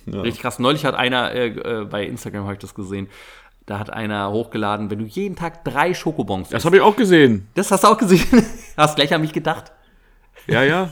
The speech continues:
Speaker 1: ne, und dann über die Zeit hast du zwanzig Kilo dran angefressen mit drei scheiß Schokobons jeden Tag. Das
Speaker 2: Irrsinn.
Speaker 1: meinst du doch, ne?
Speaker 2: Ja, ja, genau. Mhm.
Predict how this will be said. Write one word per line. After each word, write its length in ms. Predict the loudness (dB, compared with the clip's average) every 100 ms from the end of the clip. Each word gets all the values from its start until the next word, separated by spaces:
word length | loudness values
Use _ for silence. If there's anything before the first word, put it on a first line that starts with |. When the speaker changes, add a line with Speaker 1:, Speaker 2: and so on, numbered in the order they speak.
| -4
Speaker 1:
ne, 200 | 0 2
und 100 | 2
dann 140 | 0 2
über 160 | 2
die 100 | 2
Zeit 340 | 2 0 -2 -2
hast 160 | -6
du 40 | -6
zwanzig 320 | -6 -6 -8
Kilo 220 | -10 -8
dran 140 | -4 -2
angefressen 440 | -2 -6 -6 -8 -6
mit 160 | -4
drei 140 | -2 -2
scheiß 280 | -2 -6 -4
Schokobons 560 | -6 -4 -4 -4 -6
jeden 180 | -8 -8
Tag. 140 | -10 -14 _ -20 -20 -20 -20 -20 _ _ _ _ _ -4
Das 100 | 0
Speaker 2:
Irrsinn. 80 | 0
Speaker 1:
meinst 180 | -2
du 40 | -2
doch, 160 | -2
ne? 160 | -4 -10 _ _ _
Speaker 2:
Ja, 140 | -4 0
ja, 100 | 0
genau. 380 | -2 -2 -6 -10
Mhm. 220 | -14 -14